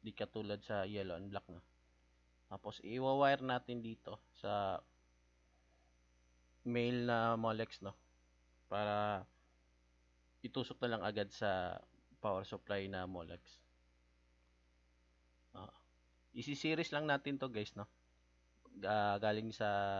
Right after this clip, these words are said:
yung lead, pwede naman. Tapos yung fan,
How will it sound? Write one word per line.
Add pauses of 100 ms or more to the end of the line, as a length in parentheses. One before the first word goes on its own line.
(520)
yung
lead, (240)
pwede
naman. (160)
Tapos
yung (480)
fan,